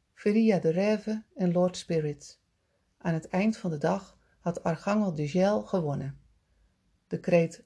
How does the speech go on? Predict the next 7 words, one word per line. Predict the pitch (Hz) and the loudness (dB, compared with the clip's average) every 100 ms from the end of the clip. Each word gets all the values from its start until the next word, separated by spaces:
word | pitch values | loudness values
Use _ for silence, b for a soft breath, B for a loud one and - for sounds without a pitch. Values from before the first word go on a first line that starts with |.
| _ | _
"Klaarmaken, | - 185 185 180 185 185 185 190 190 190 - _ _ | -4 2 2 4 2 2 0 2 2 0 -8 _ _
op | 175 175 | -6 -2
uw | 185 180 | -2 0
plaatsen, | 190 185 180 - 185 185 - - | 2 2 2 -2 -2 -2 -6 2
één, | 180 175 180 185 - | 4 4 2 -4 -16
twee, | - 175 175 185 180 _ - | -2 4 4 2 -6 _ -4
drie, | 180 190 175 - | 0 0 0 -8